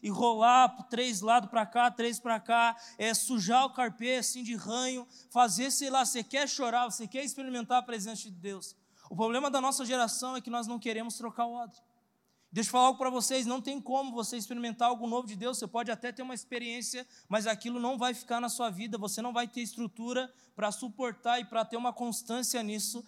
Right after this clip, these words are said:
sem você trocar o odre. O odre, cara, é extremamente importante nós trocar, é nós permitir que o Espírito Santo de Deus renove a nossa vida por inteiro. Deixa eu dar um exemplo pra vocês clássico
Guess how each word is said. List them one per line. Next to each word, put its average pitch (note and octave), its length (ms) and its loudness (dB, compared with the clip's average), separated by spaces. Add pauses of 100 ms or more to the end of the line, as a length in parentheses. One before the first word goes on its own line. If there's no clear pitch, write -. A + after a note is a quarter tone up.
(160)
sem A3 240 -2
você A3+ 280 -2
trocar G#3+ 420 -2
o G3+ 40 2
odre. F3+ 300 -2 (360)
O A#3 160 2
odre, C4+ 360 6
cara, A3 280 2
é A#3 40 0
extremamente B3+ 800 -4
importante A#3 640 -6
nós A3 240 -8
trocar, G#3+ 520 -2 (200)
é A3 120 4
nós B3 220 6
permitir C4+ 480 -2
que C#4 80 -4
o C4 40 0
Espírito C4+ 520 -4
Santo C4+ 320 -4
de A#3 100 -4
Deus A#3 280 0
renove A#3+ 340 4
a B3 60 -2
nossa A#3+ 240 0
vida A3+ 200 -4
por A#3 180 -6
inteiro. A#3+ 440 -2 (220)
Deixa G3+ 180 2
eu A#3+ 60 6
dar B3 100 6
um B3+ 60 4
exemplo A#3+ 400 0
pra A#3+ 120 2
vocês A#3+ 440 0
clássico - 680 6